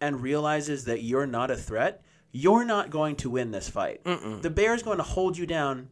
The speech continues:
Speaker 1: and eat you alive.
Speaker 2: Yeah.
Speaker 1: You can scream, you can punch it, you can even try to bite it, scratch it.
Speaker 2: Mm-hmm.
Speaker 1: It's going to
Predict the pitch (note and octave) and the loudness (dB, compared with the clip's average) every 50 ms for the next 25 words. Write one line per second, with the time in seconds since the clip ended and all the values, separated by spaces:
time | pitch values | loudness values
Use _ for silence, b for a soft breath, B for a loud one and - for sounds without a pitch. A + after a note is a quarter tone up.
0 | _ D#3+ F3 G3 G#3 G3+ B3+ C#4 C#4+ C#4+ C#3 B2 A#2+ A2+ A2 A2 A2+ - _ _ | _ -2 -2 0 -2 -2 -2 -2 -2 -2 -2 0 2 2 2 0 -2 -6 _ _
1 | - A#2+ B2 C3 C#3 C3+ C3 G#2+ F2 - - - C3+ B2 B2+ B2 A#2 G2+ F2 - | -2 0 2 4 4 4 2 0 -2 -6 -8 -2 4 6 8 10 10 8 6 2
2 | - E3 E3+ E3 - C#3 B2 B2 - - - G3+ G#3 G#3 G#3 G#3 G#3 G#3 G#3 G3+ | -2 -2 -2 -2 -4 -6 -8 -8 -8 -4 -2 -2 -2 0 -2 -2 -4 -6 -8 -12
3 | - D3+ D#3+ - - A#2 G#2 G#2 - - F#3+ F#3+ F#3+ F#3+ G3 F#3+ F#3+ - - A#3 | -10 -10 -8 -8 -8 -10 -10 -8 -6 -4 -4 -4 -4 -4 -4 -4 -6 -6 -8 -8
4 | A3+ - C#4+ C4+ C4 B3 C4 B3 - A#3+ A#3 A#3+ - G#3+ A#3 C4 - - - - | -6 -6 -6 -6 -6 -6 -6 -4 -4 -2 -2 -2 -2 -4 -4 -4 -6 -10 -10 -8
5 | - D#3 F3 D#3+ B2+ B2 E3 G3 A#3+ B B B B B - F#3 F#3 - - A#3+ | -4 -4 -2 -2 -2 0 0 -2 -2 B B B B B -2 -2 -2 -2 0 0
6 | C4 B3 A#3+ G#3+ | 0 0 0 -2